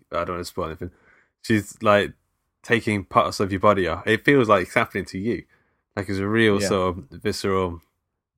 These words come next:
Speaker 1: personal experience.
Speaker 2: Yeah.
Speaker 1: But here it's like, it's not you, it's, it's,
Speaker 2: Yeah.
Speaker 1: uh,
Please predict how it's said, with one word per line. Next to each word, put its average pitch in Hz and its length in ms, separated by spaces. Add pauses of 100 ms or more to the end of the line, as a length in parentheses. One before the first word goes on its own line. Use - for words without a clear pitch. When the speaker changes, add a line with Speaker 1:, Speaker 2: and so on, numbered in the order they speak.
Speaker 1:
personal 104 220
experience. 98 280
Speaker 2:
Yeah. 120 240
Speaker 1:
But - 300
here 131 140
it's 101 120
like, 95 480
it's - 140
not 104 180
you, 98 340 (120)
it's, - 440 (520)
it's, 98 260
Speaker 2:
Yeah. 95 120
Speaker 1:
uh, 90 220